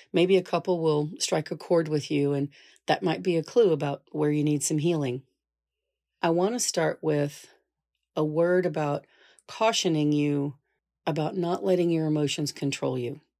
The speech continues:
And this is, like, the second part of the first area I work on with clients in my program, because the women I work with, we spend so much time trying to calm the storms in our lives, but our energy would be better spent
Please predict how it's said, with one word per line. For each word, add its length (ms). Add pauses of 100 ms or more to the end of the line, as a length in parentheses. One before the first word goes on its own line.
(720)
And 240
this 220
is, 180
like, 160
the 80
second 420
part 320
of 80
the 80
first 360
area 340
I 100
work 300
on 140
with 160
clients 420
in 80
my 100
program, 560 (640)
because 460 (1500)
the 80
women 300
I 120
work 280
with, 320 (160)
we 220
spend 440
so 160
much 220
time 460 (120)
trying 500
to 120
calm 380
the 100
storms 400
in 100
our 140
lives, 480 (1080)
but 260
our 220
energy 360
would 160
be 120
better 280
spent 440